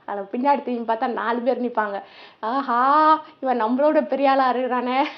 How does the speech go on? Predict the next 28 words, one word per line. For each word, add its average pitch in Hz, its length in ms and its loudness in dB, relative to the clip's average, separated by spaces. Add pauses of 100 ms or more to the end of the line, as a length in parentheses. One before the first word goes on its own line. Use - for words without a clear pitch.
(140)
அப்படின்னு 302 380 4
நினைச்சிட்டு 285 380 -2
ஆண்டனி 262 420 0
பேசாம 233 380 -2
இருந்துருவாரு. 214 520 -4 (320)
"சரி, 190 200 -6
ஏழு 208 300 -2
நாள்ல 262 180 0
முடிக்கிறேன்" 269 440 -2
அப்படின்னு 233 260 -4
சவால் 208 240 -4
போட்டு 202 180 -10
போற 202 280 -2
அந்த 196 200 -4
சீன் 220 280 -4
வந்து 208 220 -6 (180)
செமையா 220 420 -4
இருக்கும். 196 280 -6 (840)
And 214 380 -2
ஆண்டனி 311 680 0
அவர்களுடைய 220 540 -2
இன்ட்ரோடக்ஷன் 214 680 -6
சீன், - 220 -10 (380)
அதுவும் 339 380 4
மாசா 220 200 0
இருக்கும். - 280 -10 (200)
ஒருத்தன் 269 300 4
வந்துட்டு 285 360 0